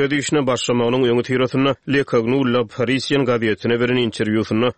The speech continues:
kırk kilometr aradaşlykdaky nişanlara zar vurmaga ukyply bolan öňüne barjy fransuz artilleriýa ýaragynyň Sezar kysymly top atyş ýaraglarynyň alty sanasynyň öňündäki hepdelerde Ukraina gowşuruljakdygyny aýtdy.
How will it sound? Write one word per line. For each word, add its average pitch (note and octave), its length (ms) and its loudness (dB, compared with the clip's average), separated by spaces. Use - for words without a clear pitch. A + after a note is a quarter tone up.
kırk - 260 -4
kilometr A#2+ 540 0
aradaşlykdaky G#2+ 920 -2
nişanlara G#2+ 640 0
zar G#2+ 260 -2
vurmaga A2+ 360 0
ukyply A2+ 480 -4
bolan A#2+ 220 0
öňüne A#2 400 0
barjy A#2 320 -2
fransuz A2 520 -2
artilleriýa A2 640 0
ýaragynyň G#2 460 0
Sezar A#2+ 520 0
kysymly B2 320 -2
top - 240 -4
atyş A#2 320 -4
ýaraglarynyň G#2+ 560 0
alty A2+ 340 0
sanasynyň B2 560 0
öňündäki G#2+ 540 -2
hepdelerde A#2+ 440 -2
Ukraina A2 560 0
gowşuruljakdygyny G#2 880 -2
aýtdy. A2+ 480 -2